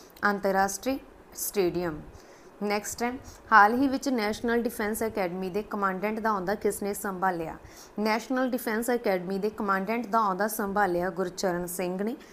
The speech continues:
Option B is the right answer। ਹੁਣ ਇੱਕ appointment ਦੀ ਗੱਲ ਆ ਤਾਂ ਸੰਜੀਵ ਜੈਨ ਵਿਪਰੋ ਦੇ ਨਵੇਂ ਸੀ ਓ ਓ ਬਣੇ।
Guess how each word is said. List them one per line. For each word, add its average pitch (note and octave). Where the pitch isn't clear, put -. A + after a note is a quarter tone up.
Option C4+
B G3+
is F#3
the G3+
right E3+
answer। E3+
ਹੁਣ G#3+
ਇੱਕ A3
appointment A3
ਦੀ G#3+
ਗੱਲ A3
ਆ D4+
ਤਾਂ B3+
ਸੰਜੀਵ A#3
ਜੈਨ A3+
ਵਿਪਰੋ G#3
ਦੇ A#3
ਨਵੇਂ G3
ਸੀ G#3
ਓ G3
ਓ F#3+
ਬਣੇ। E3+